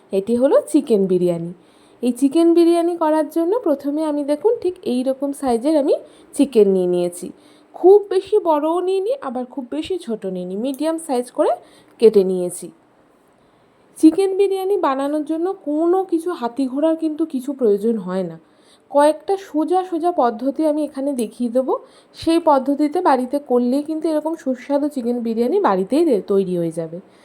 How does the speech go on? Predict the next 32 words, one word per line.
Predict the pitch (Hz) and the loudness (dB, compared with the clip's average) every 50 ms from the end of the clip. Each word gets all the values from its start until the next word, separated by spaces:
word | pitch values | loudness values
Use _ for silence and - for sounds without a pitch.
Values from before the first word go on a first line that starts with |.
| _ _ - _ _ _ _ - - _ _ _ | _ _ -20 _ _ _ _ -20 -20 _ _ _
তাই | - 294 294 | 6 6 6
জন্য | 269 285 320 320 339 | 6 4 0 -2 -2
প্রথমেই | 339 - 302 294 302 302 302 320 320 | 0 0 -2 -2 -2 -2 -2 -2 -2
দেখুন | 311 311 320 349 427 415 | -2 -2 -2 -2 -4 -4
আমি | 349 294 269 269 | -2 0 0 0
এখানে | 269 269 285 285 - | 0 -2 -4 -2 0
কড়াই | 262 240 247 262 277 | 0 2 2 2 0
সাদা | 269 - - 240 233 208 226 226 | -2 -6 -6 -4 -2 -2 -2 -4
তেল | 226 - 233 226 233 240 | -2 -2 0 2 2 2
নিয়ে | 240 240 240 247 | 2 0 0 0
নিয়েছি। | 247 254 262 269 277 277 - 415 539 622 - - - - _ _ _ - | 0 0 0 0 -2 -2 -2 -2 -2 -2 -4 -14 -20 -20 _ _ _ -4
সাদা | - 233 220 233 | -2 0 2 2
তেলটা | 226 233 226 226 220 226 226 | 2 2 0 0 0 0 0
গরম | 208 208 202 202 214 233 247 | 2 2 4 4 2 2 0
হয়ে | 233 240 226 | 0 0 0
যাওয়ার | 226 233 220 233 233 | 0 0 0 -2 -2
পর | 247 330 359 | -2 -2 -2
আমি | 320 254 233 220 | 0 -2 -2 -2
এখানে | 214 214 240 262 320 330 | -2 -4 -6 -6 -4 -4
দুটো | 277 226 233 226 226 - 302 427 605 622 - - - _ _ _ _ 196 | -2 0 0 0 2 2 2 2 2 0 -4 -16 -20 _ _ _ _ 2
বড় | 196 233 240 247 311 349 | 4 4 6 6 4 0
সাইজের | 339 - 277 220 202 190 185 196 190 196 - | 0 0 -2 -2 -2 -2 -4 -6 -6 -6 -4
পেঁয়াজকে | 214 208 220 254 311 370 - - - 302 349 539 587 - - _ _ _ _ | -4 0 2 2 0 0 -2 -10 -8 -4 -4 -4 -4 -6 -14 _ _ _ _
খুব | - - 285 233 214 | -6 -6 -6 -6 -6
ঝিরি | - - 247 277 311 294 | -10 -4 0 0 0 2
করে | 302 277 254 247 | 2 2 2 2
কেটে | 240 - 214 208 - 226 226 | 2 0 0 0 0 0 -2
নিয়েছি | 240 247 269 285 285 - 381 | 0 -2 -2 -4 -4 -4 -4
এবং | 330 311 277 254 | -4 -2 -2 -2
এটাকে | 233 220 240 240 240 | -2 -4 -4 -6 -6
কিন্তু | 240 277 277 277 349 | -6 -8 -6 -6 -8
খুব | 359 359 - 359 480 | -8 -4 0 0 0